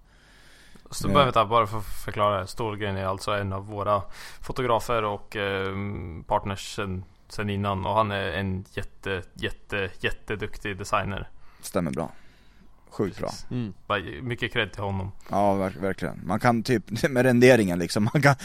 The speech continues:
Speaker 2: man kan ge han en påse skit och så gör han det till en, till en världens jävla tavla liksom. Så att han är, nej, skitduktig faktiskt.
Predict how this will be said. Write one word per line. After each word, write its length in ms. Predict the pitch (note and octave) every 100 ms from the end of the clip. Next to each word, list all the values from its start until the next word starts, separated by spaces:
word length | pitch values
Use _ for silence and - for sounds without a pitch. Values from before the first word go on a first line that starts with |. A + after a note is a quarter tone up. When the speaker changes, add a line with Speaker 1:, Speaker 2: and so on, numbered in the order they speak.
| - -
Speaker 2:
man 100 | A#2
kan 140 | A#2
ge 140 | D3 C#3+
han 120 | A#2+
en 80 | A2
påse 320 | C3 A2+ G#2+
skit 280 | - B2 G2
och 80 |
så 60 | G#2+
gör 220 | A2+ A#2
han 100 | G2+
det 80 | F2
till 160 | G2 F#2+
en, 160 | F2 - - -
till 140 | - G2
en 600 | F#2 F#2 D2 D2+ D2+ G2+
världens 460 | A2+ G#2 F#2 F2+
jävla 500 | F#2+ E2+ E2 E2 D#2 - - - - -
tavla 360 | - A2 G2 A#2
liksom. 380 | D#2+ - - D#2
Så 100 | -
att 140 | C#2
han 160 | F#2+ F#2
är, 340 | E2 B1+ G2 - - -
nej, 280 | F#2+ G2 - -
skitduktig 720 | - - G#2+ - - G2+ - C#2+
faktiskt. 420 | B1 - -